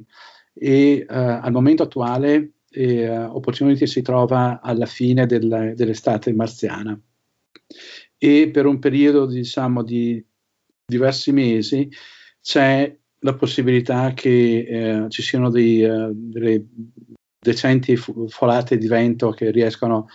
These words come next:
a spazzolare il, i pannelli solari del, del veicolo. E quindi, eh, questo periodo, eh,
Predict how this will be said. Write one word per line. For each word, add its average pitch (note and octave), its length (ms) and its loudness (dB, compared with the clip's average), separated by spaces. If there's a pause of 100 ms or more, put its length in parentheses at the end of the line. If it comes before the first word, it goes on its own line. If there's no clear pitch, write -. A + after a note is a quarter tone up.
(340)
a A#2 320 0
spazzolare A#2 920 0
il, A2+ 760 -2
i A#2 80 -6
pannelli A#2 400 0
solari G#2+ 420 -2
del, G#2+ 340 -4
del G#2+ 180 -2
veicolo. G#2+ 560 -4 (540)
E C3 140 -6
quindi, D3 680 4
eh, C3 260 -4
questo B2+ 280 -4
periodo, C3+ 540 2 (140)
eh, A#2 580 -8